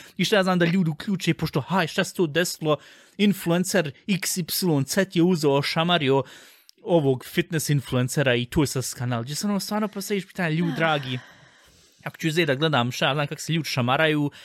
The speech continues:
Speaker 1: mogu otići na Instagram, tu ne moram četrdeset pet minuta gledati jednu či-, cijelu epizodu i usput još i reklamu između, nego tu na Instagram vidim deset sekundi, aha, šamar, kakav je bio, koliko uglova, vam, vam, vam,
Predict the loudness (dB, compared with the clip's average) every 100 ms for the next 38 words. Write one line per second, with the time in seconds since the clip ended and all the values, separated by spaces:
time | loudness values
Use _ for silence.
0 | -20 -20 _ 0 4 4 2 0 2 0
1 | 0 -2 2 0 0 -8 -2 2 4 4
2 | 2 0 -4 0 2 2 2 0 2 2
3 | 0 0 2 2 2 0 -4 -4 -6 -4
4 | 0 2 2 0 2 4 4 0 -2 0
5 | 0 0 0 0 0 -4 0 2 2 2
6 | 0 0 0 0 -2 -6 -4 -4 -2 2
7 | 4 4 2 2 2 2 0 2 0 2
8 | 0 0 -6 -4 0 2 2 2 2 4
9 | 2 0 0 4 4 2 _ -4 -2 2
10 | 2 2 0 0 0 -2 0 4 2 2
11 | 4 4 4 2 0 0 0 0 0 0
12 | 2 2 2